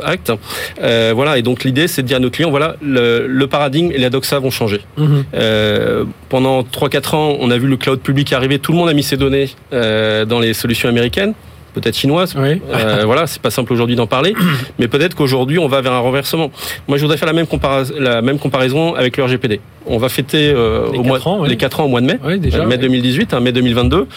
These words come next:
Speaker 1: Bah, qu'est-ce qu'on peut dire ? Moi, j'étais un ambassadeur du texte et je le suis encore plus. Euh, le R G P D nous a aidé à la fois à structurer, organiser. Ça nous a pas empêché d'innover.
Speaker 2: Mhm.
Speaker 1: Bah, je, je,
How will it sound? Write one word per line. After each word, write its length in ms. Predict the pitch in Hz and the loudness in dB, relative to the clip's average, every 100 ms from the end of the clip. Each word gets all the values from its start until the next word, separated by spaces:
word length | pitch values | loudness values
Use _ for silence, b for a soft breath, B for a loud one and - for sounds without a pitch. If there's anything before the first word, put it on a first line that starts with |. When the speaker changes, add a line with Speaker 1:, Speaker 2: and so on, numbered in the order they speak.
| B B - | B B -6
Speaker 1:
Bah, 100 | 123 | -4
qu'est-ce 160 | 127 - | -4 -4
qu'on 80 | 143 | -2
peut 140 | 143 | 0
dire ? 160 | 135 131 | 0 0
Moi, 120 | 135 | 0
j'étais 200 | 139 147 | 0 0
un 60 | |
ambassadeur 420 | 143 131 - 131 123 | 0 0 0 0 0
du 100 | 123 | -2
texte 400 | - 139 - 139 | -2 -4 -6 -6
et 140 | 127 113 | -2 0
je 100 | 117 | 0
le 60 | |
suis 120 | 110 127 | 0 -2
encore 200 | 117 - | -2 -4
plus. 380 | 185 202 - B B B B | -2 -2 -4 B B B B
Euh, 220 | 139 120 117 | 0 2 2
le 140 | 123 | 2
R 40 | |
G 100 | 117 123 | 2 0
P 120 | 139 | 0
D 80 | 170 | 2
nous 120 | 127 | 2
a 60 | 123 | 2
aidé 340 | 123 131 131 - - | 0 0 -2 -10 -6
à 100 | 127 | -2
la 100 | 123 | -2
fois 400 | - 143 135 139 | 0 0 0 -2
à 60 | 107 | -6
structurer, 600 | - 143 - 135 160 - - | -4 -4 0 0 0 -4 -4
organiser. 540 | 123 123 123 127 247 - - - | -2 2 2 2 0 -6 -20 -12
Ça 100 | - | -4
nous 100 | 120 | 0
a 40 | 139 | 0
pas 80 | 190 | 0
empêché 260 | 180 151 | 0 0
d'innover. 380 | 135 131 120 190 - - | 2 2 2 0 -4 -2
Speaker 2:
Mhm. 260 | 147 151 | 0 2
Speaker 1:
Bah, 140 | 175 120 | 2 0
je, 120 | 127 | 0
je, 500 | - 131 123 120 | 0 0 0 2